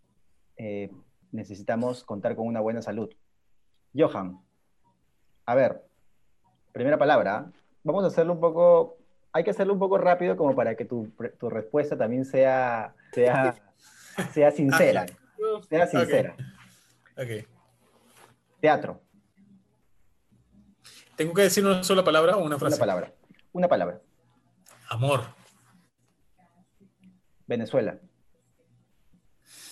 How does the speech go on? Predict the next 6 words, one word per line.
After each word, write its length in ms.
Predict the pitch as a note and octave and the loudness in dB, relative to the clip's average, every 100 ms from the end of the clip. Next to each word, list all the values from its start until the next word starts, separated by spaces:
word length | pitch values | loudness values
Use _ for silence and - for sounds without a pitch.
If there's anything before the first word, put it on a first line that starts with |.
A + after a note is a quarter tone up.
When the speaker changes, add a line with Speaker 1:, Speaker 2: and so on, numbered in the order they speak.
| - - - - - _ _ _ _ C3+ C3 A#2+ A2 - - - | -20 -20 -20 -20 -20 _ _ _ _ -14 -12 -12 -16 -20 -20 -12
Speaker 2:
Nostalgia. 580 | A#2+ A#2 A#2+ A2+ A2+ - _ _ _ _ | -10 -4 -4 -4 -12 -16 _ _ _ _
Speaker 1:
<laughs> 760 | - - C#3+ A#2+ A#2+ A2+ A2 G#2+ - - _ _ _ | -14 -6 -4 -4 -6 -8 -10 -12 -20 -20 _ _ _
La 140 | C3+ | -2
vida. 340 | C#3 B2+ F#2 - _ _ _ _ _ _ _ _ _ _ _ _ - _ _ _ _ | 0 -2 -4 -10 _ _ _ _ _ _ _ _ _ _ _ _ -20 _ _ _ _
Speaker 2:
Frenesí. 680 | - C#3+ C3+ B2+ E3+ D#3+ - _ _ _ _ _ - | -4 -2 0 -2 -4 -10 -14 _ _ _ _ _ -16
Speaker 1:
Ujú. 380 | G2+ A#2+ G2 | -10 -8 -10